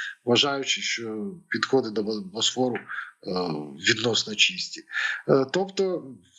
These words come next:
в тому форматі, якому ми досягли якихось там, навіть не досяг-, які, кому проговорили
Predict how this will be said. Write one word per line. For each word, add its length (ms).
в 180
тому 640
форматі, 840
якому 460
ми 140
досягли 520
якихось 540
там, 180
навіть 380
не 100
досяг-, 320
які, 260
кому 340
проговорили 960